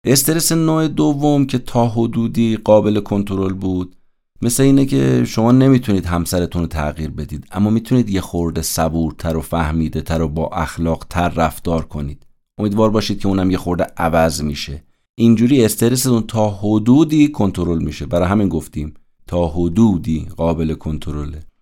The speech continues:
سوم استرس قابل کنترله، یعنی شما استرسیه که پیش پا افتاده است ولی گریبانتو گرفته. به خاطر چی؟ بازم مسائل پیش پا افتاده. مثلاً سوپرمارکت رفتی، شیر تموم شده،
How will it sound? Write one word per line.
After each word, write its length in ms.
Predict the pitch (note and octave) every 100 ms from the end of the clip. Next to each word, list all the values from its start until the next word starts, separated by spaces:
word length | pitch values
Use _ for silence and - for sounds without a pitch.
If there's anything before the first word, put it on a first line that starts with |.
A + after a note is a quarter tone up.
| _ _ _ _ _
سوم 560 | - B2+ C#3 C#3+ D#3+ D#3
استرس 400 | B2 - C3 C3+
قابل 460 | C3 B2 C#3 C3+
کنترله، 680 | A#2+ A2 G2+ G2 F2+ F2+ F2+ G2+ _
یعنی 220 | G2 G#2
شما 300 | B2 A#2 C3
استرسیه 680 | C3+ A#2+ - A#2 C3+ D3 D3+
که 340 | C#3 D3+ D3+ D3
پیش 180 | - A#2+
پا 220 | B2 A#2
افتاده 380 | A#2 - A#2 B2
است 300 | C3 B2 - _ -
ولی 180 | G#2+ B2
گریبانتو 600 | A#2+ G#2+ A2 A2+ A#2+ A2
گرفته. 520 | G#2 G2 - - F2+ _ _ _ _ _
به 80 | G#2+
خاطر 360 | G#2+ A2+ D3 D#3
چی؟ 380 | - D3+ - -
بازم 300 | B2 D3+ D#3+
مسائل 460 | C#3+ A2 - F#2 F2
پیش 240 | - E2
پا 180 | E2 D#2+
افتاده. 520 | D2+ - - - - - _ _ _ _ _ _
مثلاً 320 | G#2+ B2 B2+
سوپرمارکت 640 | C3+ C3 A#2 A2+ A2 A2 A#2+
رفتی، 240 | A2 -
شیر 280 | A#2 - A2+
تموم 320 | A2+ F2 E2+
شده، 360 | D2+ - - -